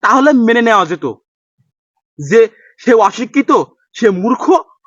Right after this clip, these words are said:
সে একজনকে পিটিয়ে হত্যা করেছে, এটা, আহ, তার মূর্খের পরিচয়।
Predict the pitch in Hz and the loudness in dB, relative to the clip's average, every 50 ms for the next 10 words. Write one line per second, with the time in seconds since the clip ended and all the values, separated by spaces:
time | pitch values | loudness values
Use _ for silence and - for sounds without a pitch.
0 | - _ - - 233 226 220 196 156 233 240 247 302 294 294 262 247 214 233 240 | -20 _ -6 -2 0 0 0 -2 -4 -4 -2 -2 -2 -2 -2 -6 -8 -6 -4 -4
1 | 240 214 220 214 - - 226 202 214 226 233 - 285 311 330 _ _ _ _ _ | -2 -2 -2 -4 -4 -6 -2 -2 -2 -2 -2 -2 -2 -4 -4 _ _ _ _ _
2 | - 190 196 233 226 202 - - _ _ _ _ _ _ _ - - 175 175 175 | -4 -2 0 2 0 0 -2 -6 _ _ _ _ _ _ _ -6 -2 0 2 4
3 | 175 175 170 170 170 - - 233 233 233 214 196 202 247 240 - - 294 277 - | 4 4 2 2 0 0 -2 -2 0 0 -2 -2 -2 -2 -2 -2 -2 -4 0 0
4 | 240 190 190 - 156 131 | -2 -4 -2 -4 -6 -6